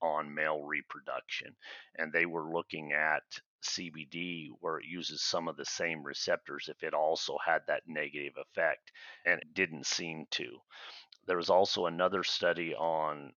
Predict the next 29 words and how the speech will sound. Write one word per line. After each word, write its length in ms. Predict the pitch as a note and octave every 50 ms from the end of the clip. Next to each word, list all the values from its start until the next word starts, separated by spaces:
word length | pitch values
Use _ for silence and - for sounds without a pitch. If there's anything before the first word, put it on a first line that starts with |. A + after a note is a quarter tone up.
| _ -
on 220 | E2 E2 D#2+ D#2 -
C 240 | - - F#2+ F2+ F2
B 160 | D#2+ E2+ D#2
D 320 | C2 E2+ E2+ E2 E2 D#2+ D2 _ _ _ _ _ _ _ _ E2 D2+
because 440 | E2 E2 - - G#2 F#2+ F#2 F2 D#2+
of 140 | D#2+ D#2 E2
its 420 | E2 C#2+ - - - - - - - _ _ _ _ _ _ _ _ _ _ _ _ _ _ _ _ - - E2+ -
potential 640 | - E2+ - - - F#2 F2+ - - F2 E2 D#2+ D2
ability 600 | D2 D2+ E2 E2+ E2+ E2 E2+ E2+ D#2+ D#2 D#2 D2+ - -
to 160 | - F2+ D#2+ - -
calm 580 | - - - F#2+ E2+ E2+ E2+ E2+ F2 F2+ F2
or 80 | D#2 D2
modify 640 | D2 D#2 D#2 D2+ D#2+ E2 E2+ D#2+ - - D2 D#2 E2 D#2 -
behavior. 720 | - D2+ - - - D2+ E2 F2 - G2+ F#2+ G2 G#2 A2+ - - - - - - - - - -
It's 220 | - F2 - - -
a 60 | D#2+
prohibited 760 | - - - F2 D#2 - - G#2+ G2 E2+ E2+ D#2+ D#2+ C2+ -
substance 640 | - - G2+ F#2 - - - - E2 D2 C2 - -
in 160 | D2 D2 D#2+
a 80 | D#2 D#2
lot 280 | D2+ D2+ D#2 D#2+ D#2
of 100 | D2+ C2+ C2 _ B1+
racing 500 | C#2+ D#2+ E2+ E2 - - - F2 E2+ D2+ -
jurisdictions 960 | D#2+ D#2+ D#2+ D2+ C#2+ - - - D#2+ D#2+ - - - - D2+ D2+ D2+ D2 -
as 140 | D2+ C#2+ C#2+ -
well 280 | D#2 D2+ D#2 D2+ D2
as 60 | C#2 -
show 440 | - - - F2 E2 E2+ E2+ F2 - - - - - _
jurisdictions. 1040 | - - - - - - - - - - - - - - - - - - A2+ - -